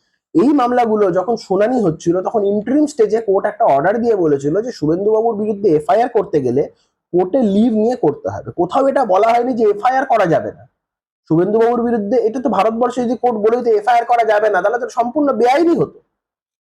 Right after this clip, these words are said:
এবং সু-, সুপ্রিম কোর্টে পর্যন্ত এই ইন্টারিম অর্ডারটা যে শু-, শুভেন্দুবাবুর বিরুদ্ধে এফআইআর করতে গেলে কোর্টে লিভ নিয়ে করতে হবে, এই ইন্টারিম অর্ডারটা সুপ্রিম কোর্ট অব্দি ঘুরে এসেছে।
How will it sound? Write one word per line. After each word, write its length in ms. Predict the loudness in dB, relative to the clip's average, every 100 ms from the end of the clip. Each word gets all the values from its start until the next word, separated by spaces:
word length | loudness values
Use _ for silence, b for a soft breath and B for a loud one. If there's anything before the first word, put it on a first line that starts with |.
| _
এবং 200 | -2 0
সু-, 400 | 0 -2 -2 -2
সুপ্রিম 460 | -2 -2 0 0 0
কোর্টে 240 | 0 0
পর্যন্ত 500 | 0 0 0 0 2 2 2 2
এই 220 | 0 2
ইন্টারিম 460 | 0 0 0 2 2
অর্ডারটা 580 | 2 0 0 2 2 2
যে 120 | 0
শু-, 240 | -2 -2
শুভেন্দুবাবুর 560 | -2 0 2 2 2 0
বিরুদ্ধে 300 | 0 0 0
এফআইআর 260 | 0 2 0
করতে 300 | 0 -2 -2
গেলে 160 | -2 0
কোর্টে 320 | -2 0 0
লিভ 260 | 0 0
নিয়ে 220 | 0 -2 0
করতে 300 | -2 0 0
হবে, 280 | 0 0 -2 b b b _
এই 300 | 0 0 2
ইন্টারিম 420 | 0 0 0 0 0
অর্ডারটা 380 | 0 -2 -4
সুপ্রিম 480 | -4 -6 -4 -2 0
কোর্ট 220 | 0 0
অব্দি 220 | 0 -2 0
ঘুরে 240 | 2 2
এসেছে। 340 | 0 -4 -12